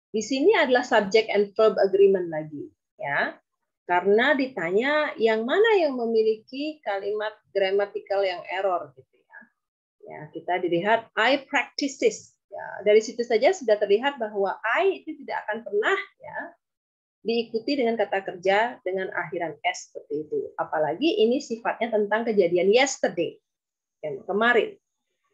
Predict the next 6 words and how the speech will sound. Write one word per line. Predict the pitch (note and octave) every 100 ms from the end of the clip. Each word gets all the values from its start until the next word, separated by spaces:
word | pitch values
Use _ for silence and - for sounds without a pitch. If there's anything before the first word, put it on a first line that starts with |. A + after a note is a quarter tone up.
| _ _ _ -
Jadi | E3+ G3 A3
pasti | F3 - B3 G4+ - _ _ _ _
dia | F#3+ F#3+ G3+ F4+
harus | C#4 F#3 G#3+
di-follow | G3 G3 F3 E3+ A3+ C#4+
dengan | G3+ E3+ A3+